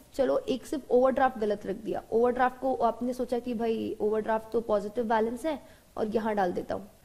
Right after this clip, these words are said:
तो भले आपने ये सारे points फिर सही क्यों ना करे हो, you will lose your entire marks। अब two marks पूरे के पूरे मिल जाए,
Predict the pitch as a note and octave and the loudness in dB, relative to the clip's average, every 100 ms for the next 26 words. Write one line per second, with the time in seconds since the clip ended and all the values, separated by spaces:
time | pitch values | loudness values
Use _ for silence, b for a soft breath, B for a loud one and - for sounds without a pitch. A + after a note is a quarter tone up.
0 | b - - - - - - _ - A#3+ | b -10 -6 -6 -6 -20 -20 _ -2 4
1 | C#4 C#4 C4 C#4+ C4+ - B3 C4+ C#4+ C4+ | 4 4 2 -2 0 2 2 2 0 -2
2 | C4 C4+ - A#3 A#3 A#3+ A#3+ A#3 A3+ B3+ | -4 -8 -2 -2 -2 -4 -4 -4 -4 -4
3 | - A3+ A3+ A#3 G#3+ A3+ G#3 F#3+ G#3 F#3 | -4 -4 -2 -2 -2 -4 -2 -2 -2 -6
4 | G3 G3 F#3+ F#3+ G3 - - - A3 A#3+ | -6 -6 -6 -8 -10 -16 -8 -6 -4 -4
5 | A3+ A3+ A3+ - A3 G#3+ G#3 - - - | -2 -4 -6 -2 0 0 -4 -6 -6 -6
6 | - - | -10 -12